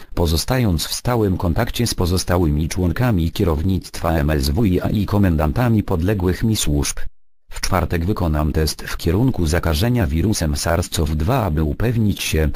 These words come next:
że mogę powrócić do pracy w trybie stacjonarnym, poinformował we wtorek rano Mariusz Kamiński. Rzecznik M Z na kwarantannie. Rzecznik Ministerstwa Zdrowia Wojciech Andrusiewicz przebywa na kwarantannie.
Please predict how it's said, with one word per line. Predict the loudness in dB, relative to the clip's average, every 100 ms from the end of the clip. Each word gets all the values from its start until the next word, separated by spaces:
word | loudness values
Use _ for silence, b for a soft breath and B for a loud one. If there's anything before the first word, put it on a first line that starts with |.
| B -4
że | 0 2
mogę | 4 2
powrócić | 0 0 0 -2 -2 -2 0
do | 0
pracy | 2 0 0 -2
w |
trybie | 2 2 2 0
stacjonarnym, | -2 -2 0 2 0 0 -2 -4 -8 -8
poinformował | -2 0 0 0 0 0 2 2
we | 2 0
wtorek | 0 0 0 0
rano | 0 2 2
Mariusz | 2 0 0 -2 0
Kamiński. | 0 0 -2 -4 -6 -6 -8 _ _ _ _
Rzecznik | -2 0 0 0 0 0
M | 0 2
Z | 2 2
na | 0
kwarantannie. | -2 0 2 2 2 2 0 -2 -4 -8 _ _ _ _ _ _ _ _ -4
Rzecznik | -2 0 0 0 2
Ministerstwa | 2 2 2 0 -2 -2 -2 0
Zdrowia | 2 0 2 2 2
Wojciech | 2 0 0 2
Andrusiewicz | 2 2 2 0 0 0
przebywa | -2 0 2 2 2
na | 2 0
kwarantannie. | 0 2 2 2 0 0 0 -4